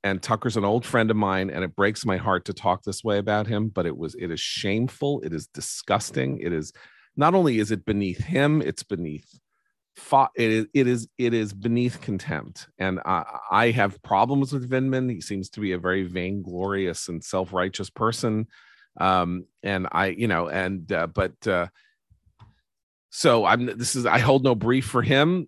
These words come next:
but, um, uh, uh, Jews are not natives of the, you know, the,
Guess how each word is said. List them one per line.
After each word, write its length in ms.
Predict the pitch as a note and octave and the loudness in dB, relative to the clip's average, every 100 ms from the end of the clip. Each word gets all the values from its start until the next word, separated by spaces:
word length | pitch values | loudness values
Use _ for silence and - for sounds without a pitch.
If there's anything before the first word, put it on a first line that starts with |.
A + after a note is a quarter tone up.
| - | -8
but, 380 | A2+ A#2+ A2 - | 2 4 4 2
um, 420 | A2 G#2+ G#2+ G#2 - _ - | 2 2 2 -4 -8 _ -4
uh, 280 | A2 G2+ - _ - - | 0 0 -2 _ -14 -12
uh, 100 | - A2+ | -12 -8
Jews 460 | G#2+ D#3 G3 G3 E3 | 2 6 6 6 4
are 160 | A#2+ | 4
not 340 | C3 D3 E3 C#3+ | 6 6 4 2
natives 640 | C3 C3 A#2 G#2 G#2+ - | 2 2 0 -2 -10 -2
of 340 | B2+ A2 G2+ G2 _ | 2 2 0 -10 _
the, 380 | A2+ A#2 G#2+ G2 | -2 -2 -2 -2
you 80 | B2 | 2
know, 160 | G2+ - | 2 2
the, 280 | A#2 F#2+ G2 | -2 -2 -6